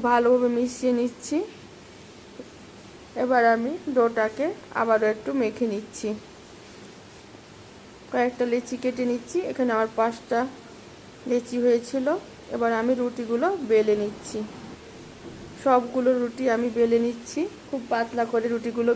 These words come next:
বেলে নিতে হবে। সমান সমান করে সব রুটিগুলো আমি বেলে নিলাম। আমার হয়ে গিয়েছে সবগুলো রুটি বেলা। এবার আমি রুটির ওপরে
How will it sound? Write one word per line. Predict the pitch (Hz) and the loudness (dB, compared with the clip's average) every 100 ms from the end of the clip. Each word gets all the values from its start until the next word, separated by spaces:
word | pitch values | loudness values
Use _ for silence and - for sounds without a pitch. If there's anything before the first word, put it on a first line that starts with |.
| 226 | 4
বেলে | 220 226 220 | 4 4 0
নিতে | 220 240 | 0 2
হবে। | 233 220 302 381 - - - - - - - - - - - - - - - - - - - - - - - - - - - - - - - - - - - - | 2 2 0 -2 -12 -20 -20 -20 -20 -20 -18 -18 -20 -20 -20 -20 -20 -20 -20 -20 -20 -20 -20 -20 -20 -20 -20 -20 -18 -18 -18 -20 -20 -20 -20 -20 -20 -20 -10 -2
সমান | 233 233 247 | 0 0 2
সমান | 247 233 247 | 0 0 0
করে | 262 262 | -2 0
সব | 254 233 240 | 2 2 0
রুটিগুলো | 226 233 233 240 254 | -2 -2 0 0 2
আমি | 226 311 - 277 233 | 0 -2 -2 -6 0
বেলে | 233 220 214 | 0 2 0
নিলাম। | 208 202 220 - - - - - - 240 | 2 0 0 -6 -18 -18 -18 -18 -4 0
আমার | 240 247 | 2 4
হয়ে | 262 254 247 | 4 4 2
গিয়েছে | 254 254 269 269 | -2 -2 -2 2
সবগুলো | 240 233 254 247 240 | 2 0 0 2 2
রুটি | 247 247 240 | 0 -2 0
বেলা। | 240 247 302 415 - - - - - - - - - - - - - - - 254 | 2 2 0 -4 -12 -20 -20 -20 -20 -20 -20 -18 -18 -18 -18 -18 -20 -20 -4 0
এবার | 254 247 240 | 4 4 4
আমি | 254 | 2
রুটির | 262 262 254 254 | 0 0 2 2
ওপরে | 247 254 | 2 -2